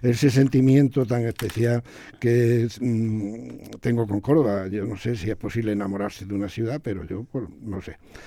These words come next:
Vale, es otra, oso-, esa es otra película. Eh, pero estoy un poco intrigado porque no sé exactamente el contenido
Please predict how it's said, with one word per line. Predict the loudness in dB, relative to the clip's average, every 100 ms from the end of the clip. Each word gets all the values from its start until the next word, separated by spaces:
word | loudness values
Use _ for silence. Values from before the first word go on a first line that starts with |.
| -4
Vale, | 0 0 -2 -4
es | 0 2
otra, | 2 2
oso-, | 2 4 4 4
esa | 6 6
es | 4
otra | -2
película. | -4 -8 -8 -12 -14 -18 -18 -18 -8
Eh, | -8 6
pero | 10 12 10 6 6
estoy | 6 8 10 12 12 12
un | 10
poco | 10 12
intrigado | 12 12 8 10 10 8
porque | 8 2 4
no | 4
sé | 4 2
exactamente | 2 0 2 2 2
el | 0
contenido | 0 -2 -2 0 2 0